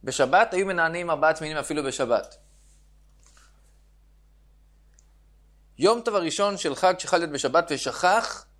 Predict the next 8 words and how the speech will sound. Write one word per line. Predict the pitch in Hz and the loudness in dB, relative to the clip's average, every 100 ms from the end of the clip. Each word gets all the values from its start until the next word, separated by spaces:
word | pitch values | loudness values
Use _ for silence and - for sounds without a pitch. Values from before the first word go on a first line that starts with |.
| _ _ _ _ _ _ _ _ _ _ | _ _ _ _ _ _ _ _ _ _
והוציא | 120 127 147 151 247 247 | -2 2 2 0 0 0
את | 240 | 2
הלולב | 202 196 233 | 0 4 4
לרשות | 220 190 165 233 233 | 2 -4 -6 -6 2
הרבים. | 220 190 175 233 196 120 _ _ _ _ _ _ _ _ _ _ _ _ _ - | 4 4 2 -4 -4 -12 _ _ _ _ _ _ _ _ _ _ _ _ _ -6
טלטל | 160 156 220 247 | -6 0 4 4
את | 202 | 4
זה | 180 139 | 2 0